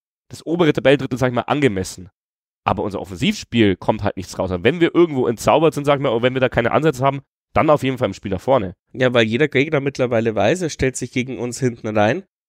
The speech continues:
Speaker 2: und wartet auf diese eine Konterchance, wo man das komplette Mittelfeld ü-, überspielen kann. Und dann fallen natürlich auch nicht viele Gegentore, weil die lauern ja auch.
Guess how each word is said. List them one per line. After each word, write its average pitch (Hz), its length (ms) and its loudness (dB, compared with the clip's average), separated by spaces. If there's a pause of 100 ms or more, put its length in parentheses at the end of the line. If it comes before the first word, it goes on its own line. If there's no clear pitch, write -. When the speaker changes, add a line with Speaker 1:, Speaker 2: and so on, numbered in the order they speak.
(260)
Speaker 2:
und 131 240 -2
wartet 156 320 2
auf 123 180 0
diese 165 300 -2
eine 156 180 2
Konterchance, 160 680 -2
wo 147 80 0
man 143 120 0
das 131 120 -6
komplette 135 360 0
Mittelfeld 143 500 -2
ü-, - 240 -4 (200)
überspielen 135 560 0
kann. 151 260 -2 (360)
Und 131 100 -4
dann 135 100 2
fallen 156 220 2
natürlich 156 320 0
auch 135 80 2
nicht 135 160 -6
viele 127 180 -2
Gegentore, 147 540 2
weil 110 120 4
die 123 80 -4
lauern 139 340 2
ja 113 140 2
auch. 170 180 -2